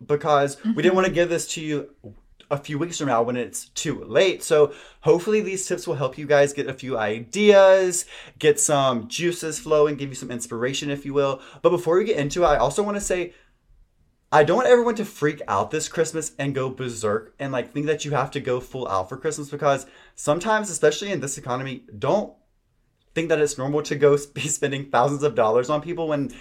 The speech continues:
Speaker 1: that's not the reality that we're living in nowadays. And I think that society puts so much pressure on it, buying, doing the most, the most, the most, but then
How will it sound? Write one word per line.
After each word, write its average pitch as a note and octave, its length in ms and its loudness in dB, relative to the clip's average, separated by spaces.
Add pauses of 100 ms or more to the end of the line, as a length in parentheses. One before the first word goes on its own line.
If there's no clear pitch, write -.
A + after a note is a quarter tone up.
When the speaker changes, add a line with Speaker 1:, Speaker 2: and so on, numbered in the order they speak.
(200)
Speaker 1:
that's D3+ 220 4
not F#3 240 2
the E3+ 400 4
reality C3 420 2
that B2 160 -4
we're A#2+ 120 -2
living G#2+ 340 -4
in D3+ 100 -2
nowadays. D#3 440 0
And C#3 100 0
I C3 80 2
think D3+ 240 -6
that E3+ 240 2 (140)
society B2+ 420 0
puts - 200 -6
so C#3 100 -2
much C3+ 220 -4
pressure A2 300 -2
on B2 120 -2
it, A#2+ 60 -2
buying, B2 300 -2 (240)
doing E3 200 2
the D3+ 100 4
most, E3+ 280 2
the D3 80 -2
most, F3 360 0
the C#3+ 80 0
most, F3 340 -2
but C#3 80 -6
then D#3 280 2